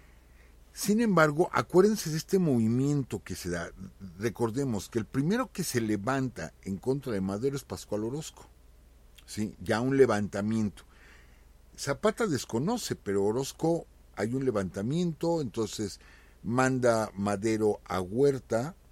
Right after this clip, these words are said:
¿sí? Junto con Villa, que es cuando se da esa desaveniencia que casi le cuesta la vida a Villa, para enfrentarse a Pascual Orozco, y Huerta derrota a Pascual Orozco. Esto le gana la confianza de Madero, por eso Madero lo pone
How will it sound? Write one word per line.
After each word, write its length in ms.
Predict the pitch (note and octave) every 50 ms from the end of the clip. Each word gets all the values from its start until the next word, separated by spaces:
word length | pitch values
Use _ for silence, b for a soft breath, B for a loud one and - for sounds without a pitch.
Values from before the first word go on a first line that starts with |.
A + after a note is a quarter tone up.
| - - - - -
¿sí? 420 | - - - - G2 G#2 A2 A2 - - - -
Junto 300 | G2+ G2 F#2 - G2 F2
con 320 | - F#2+ F#2 F#2 F#2+ G2+
Villa, 680 | G#2+ C#3 E3 F3+ F3+ D#3+ C3 A2 B2 B2+ C3 D3+ G3 - - - - -
que 80 | - F#2+
es 80 | -
cuando 200 | - G2 G2 F2+
se 140 | - F#2 E2+
da 100 | F2 F2+
esa 200 | F2+ - G2+ F#2
desaveniencia 680 | F#2 F2 - F2+ F2 F#2 F#2 G#2 A#2 B2+ B2 - G#2 E2
que 100 | E2 D2
casi 280 | - G2+ F#2 - G2+
le 80 | F2+ E2+
cuesta 280 | - G2 F2+ - -
la 100 | E2+ F2
vida 280 | E2 E2 F2 E2+ F#2+ F#2+
a 40 | G2
Villa, 480 | G2+ B2+ D3+ D#3 C#3 A#2 C3 C3 C3+ B B B B B B B B B B B B B -
para 200 | - A2+ A#2 A#2
enfrentarse 760 | A#2 A2 - - A#2 A#2 A2+ G#2 - - C#3+ D3+ C#3+ - B2
a 80 | G#2+ -
Pascual 380 | - F#2+ F2+ - - A2+ A#2+
Orozco, 640 | B2+ C#3 D#3 F3 F3 - - - - D3+ D#3 D#3+ b b b b b b -
y 120 | G#2+ B2+ B2
Huerta 560 | B2 D3+ F#3 G#3 G#3 G3+ F#3+ - C#3+ B2 A2+
derrota 580 | G#2+ A2 G#2+ G#2 A2 C#3 F3+ G#3 F3 - -
a 100 | G#2 -
Pascual 380 | - F#2+ F2+ - - G2+ F#2+ G2
Orozco. 380 | F#2 F2 F2 E2+ - - - D3
Esto 180 | - - F3+
le 100 | E3+ C#3+
gana 240 | A#2 C3+ D3 D3+ D3+
la 140 | D3 C3 -
confianza 760 | - - G#2 G2 F2 - - C#3 D#3 E3+ F3 C#3+ - A2+ G2
de 120 | F#2 F#2
Madero, 400 | F#2 F#2+ F#2+ G#2+ C#3+ F3+ F#3 C#3+
por 160 | - - A2 A#2+
eso 160 | - C3+ B2+
Madero 280 | A#2 G#2 A2+ B2 B2+
lo 140 | A#2+ G#2+ G2
pone 460 | - - C3 D3 E3+ F3 D3+ A#2+ G2